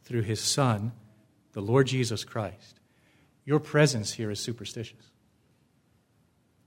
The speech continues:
Your reading of the Bible is superstitious. Your prayer is superstitious. Your giving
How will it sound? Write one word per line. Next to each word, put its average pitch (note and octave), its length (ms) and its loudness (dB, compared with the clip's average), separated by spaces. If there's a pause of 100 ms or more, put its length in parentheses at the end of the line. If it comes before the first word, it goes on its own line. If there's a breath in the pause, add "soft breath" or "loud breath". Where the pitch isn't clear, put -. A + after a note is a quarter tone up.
(280)
Your A#2 100 -4
reading C#3 280 4
of A2+ 80 0
the G#2+ 80 -4
Bible B2 380 0
is - 80 -12
superstitious. - 720 -10 (840)
Your A2 140 -6
prayer E3 480 4 (240)
is A#2 80 -6
superstitious. - 800 -8 (760)
Your A2 100 -8
giving B2 440 -2